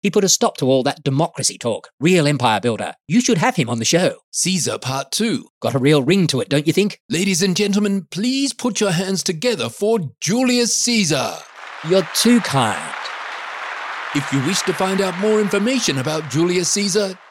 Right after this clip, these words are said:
Speaker 2: just Google it. Hello, it's me, Canardley Talkstraight, and I'm here to ask you a great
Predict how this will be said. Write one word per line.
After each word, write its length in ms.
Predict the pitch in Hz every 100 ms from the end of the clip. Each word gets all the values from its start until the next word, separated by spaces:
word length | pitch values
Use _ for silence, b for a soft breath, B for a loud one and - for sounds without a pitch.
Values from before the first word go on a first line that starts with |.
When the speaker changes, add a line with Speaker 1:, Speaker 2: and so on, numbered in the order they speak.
| -
Speaker 2:
just 440 | 151 196 214 - _
Google 320 | 170 233 170 147
it. 360 | 107 - - - - - - - - - -
Hello, 480 | 240 175 190 208 185 -
it's 280 | 233 -
me, 280 | 143 208 254
Canardley 560 | - 240 196 202 190 208
Talkstraight, 640 | 208 180 - 147 101 - - _ -
and 140 | 220 -
I'm 240 | 196 269
here 300 | 214 233 220
to 260 | 208 - 220 -
ask 320 | 202 185 -
you 180 | 202 -
a 100 | 185
great 440 | 180 - 165 233